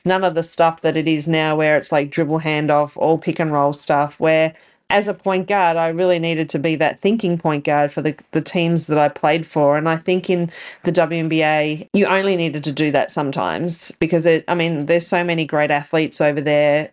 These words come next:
They can play a lot of, a lot more one-on-one. And that's what I felt like it was a lot like back in that time. But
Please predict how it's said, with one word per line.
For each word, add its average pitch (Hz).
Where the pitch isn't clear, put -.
They 165
can 170
play 156
a 143
lot 147
of, 143
a 160
lot 160
more 151
one-on-one. 147
And 170
that's 202
what 180
I 151
felt 143
like 156
it 147
was 147
a 156
lot 156
like 160
back 165
in 170
that -
time. 190
But 180